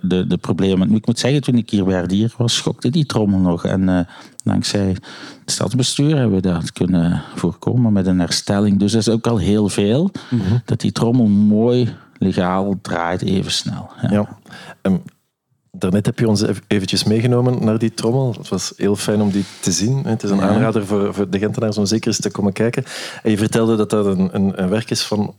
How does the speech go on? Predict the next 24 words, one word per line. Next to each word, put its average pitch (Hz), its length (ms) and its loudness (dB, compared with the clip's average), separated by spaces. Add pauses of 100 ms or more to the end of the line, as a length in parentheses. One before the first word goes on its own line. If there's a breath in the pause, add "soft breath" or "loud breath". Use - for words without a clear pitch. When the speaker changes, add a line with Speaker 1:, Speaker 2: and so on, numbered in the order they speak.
Speaker 3:
meer 104 180 0
dan 104 120 0
een 95 140 2
week, - 520 -4 (320)
ehm, 101 140 0 (200)
dat 104 100 0
je 101 60 2
daarmee 95 240 2
bezig 120 240 0
bent. 131 200 -2 (300 loud breath)
En 101 100 -2
dat 104 100 2
je, 104 180 2 (100)
ehm, 98 360 0 (200)
dat 101 200 -4
je 95 60 -4
de 98 100 -2
dingen 104 260 0
steekt, - 720 -4 (100)
ehm, 101 340 -2
maar 95 100 0
dat 98 120 -2
het 95 140 -2
dan 107 300 0